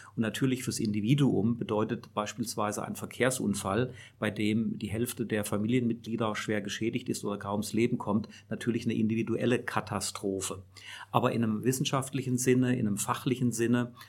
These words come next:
spricht man wirklich von Katastrophe nur dann, wenn eben das Schadensausmaß so groß ist, dass man es mit den lokalen Kräften nicht mehr alleine bewältigen kann. Und vor allen Dingen die Bewältigungsdauer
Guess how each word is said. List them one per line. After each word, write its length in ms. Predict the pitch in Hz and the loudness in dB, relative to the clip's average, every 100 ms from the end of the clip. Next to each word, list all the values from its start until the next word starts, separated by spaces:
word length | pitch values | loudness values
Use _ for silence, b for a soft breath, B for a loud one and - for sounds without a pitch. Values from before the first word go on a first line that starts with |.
| B | B
spricht 360 | - 120 - | -2 -2 0
man 60 | 117 104 | -2 0
wirklich 280 | 113 127 - | 0 -2 -2
von 160 | 107 | -4
Katastrophe 640 | - 110 104 - 110 104 110 | -2 -4 -4 -4 -4 -2 0
nur 180 | 104 101 | 0 0
dann, 360 | 92 107 107 B B | 0 0 -2 B B
wenn 100 | 107 | 0
eben 220 | 113 104 | 0 0
das 100 | 104 | -2
Schadensausmaß 880 | - 101 107 - - 107 - 104 - | 0 -2 -2 -4 -6 -6 -4 -2 0
so 160 | 123 127 | 2 2
groß 360 | - 104 107 | 2 -2 0
ist, 260 | 110 101 - B - | -2 -4 -6 B -8
dass 160 | 104 | -4
man 80 | 110 | -2
es 140 | 104 | -2
mit 80 | 101 | -4
den 100 | 98 | -4
lokalen 720 | 98 98 98 101 104 107 101 | -6 -4 -2 -2 0 0 -2
Kräften 560 | - 104 - - 104 B B | -2 -4 -4 -2 -2 B B
nicht 240 | 117 - - | -4 -4 -4
mehr 180 | 101 104 | -4 -4
alleine 320 | 98 98 101 | -6 -2 -2
bewältigen 560 | 101 104 120 139 135 | -2 0 0 0 -2
kann. 360 | 127 120 123 123 B | -2 0 0 -2 B
Und 120 | 131 - | -2 0
vor 120 | 113 | -2
allen 220 | 113 113 | -2 -2
Dingen 300 | 113 117 110 B B - | 0 -2 -4 B B -8
die 160 | 104 | -6
Bewältigungsdauer 1400 | 104 101 107 107 107 101 98 - - 104 107 127 127 127 | -4 -4 -2 -2 -2 -2 0 -4 -2 0 2 4 4 2